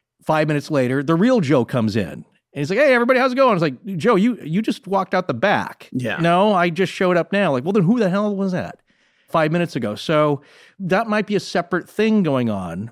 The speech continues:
Speaker 1: that is maybe something towards what Marie is saying. It's like an echo or a version of you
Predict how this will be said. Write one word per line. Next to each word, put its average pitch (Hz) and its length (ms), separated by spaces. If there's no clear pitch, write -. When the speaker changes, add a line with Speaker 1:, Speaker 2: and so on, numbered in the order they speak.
Speaker 1:
that 139 480
is 139 440
maybe 156 460
something 175 600
towards 170 360
what 170 160
Marie 185 300
is - 100
saying. 73 320
It's - 240
like 143 160
an 143 140
echo 147 280
or 139 260
a 120 40
version 156 400
of 110 100
you 92 360